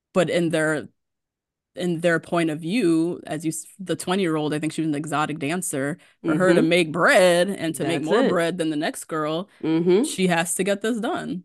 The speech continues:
Speaker 2: She has
Speaker 1: But
Speaker 2: to.
Speaker 1: I, I mean, from my
Speaker 2: Yeah.
Speaker 1: perspective, it's not a health decision. This is an
Speaker 2: Mm-hmm.
Speaker 1: elective decision. So it's still a
Speaker 2: Mm-hmm.
Speaker 1: choice at the end of the day.
Speaker 2: Mm-hmm, mm-hmm.
Speaker 1: Um, so yeah,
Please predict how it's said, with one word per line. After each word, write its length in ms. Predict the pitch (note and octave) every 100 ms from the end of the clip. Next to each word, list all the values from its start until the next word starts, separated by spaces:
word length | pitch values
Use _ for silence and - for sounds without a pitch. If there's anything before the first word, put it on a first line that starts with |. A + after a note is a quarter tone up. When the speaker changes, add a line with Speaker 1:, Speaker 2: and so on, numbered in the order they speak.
| _
Speaker 2:
She 100 | D#3
has 260 | D#3+ G3 F#3+
Speaker 1:
But 120 | E3+
Speaker 2:
to. 40 | C#3+
Speaker 1:
I, 240 | C#3 D3
I 40 |
mean, 140 | A#3 G#3
from 160 | F#3+
my 140 | E3 G#3+
Speaker 2:
Yeah. 60 |
Speaker 1:
perspective, 540 | C#3+ B2 E3+ - D#3+ E3
it's 180 | F#3 D4+
not 160 | G3+
a 40 | E3+
health 540 | - G3 G3 F#3+ - -
decision. 720 | F3 - F#3 F#3 D3 C#3+ E3
This 160 | F3 F3
is 80 | E3+
an 100 | F#3
Speaker 2:
Mm-hmm. 100 | G3+
Speaker 1:
elective 480 | F#3+ - - E3
decision. 540 | F3 E3 B2 - G2+ D#3+
So 140 | D#3+
it's 100 | D#3+
still 200 | F#3 F#3+
a 40 | D#3+
Speaker 2:
Mm-hmm. 200 | D#3 -
Speaker 1:
choice 360 | G3 D#3+ -
at 100 | C3
the 100 | -
end 140 | D3+ D3
of 140 | C#3+
the 80 | D3
day. 400 | D3+ - - - _ -
Speaker 2:
Mm-hmm, 200 | F#3+ F#3 F#3 F#3 C3+
mm-hmm. 20 |
Speaker 1:
Um, 560 | D#3 D3 - - E3 - _ _ _ _ _ _ _ _ -
so 140 | -
yeah, 200 | E3 -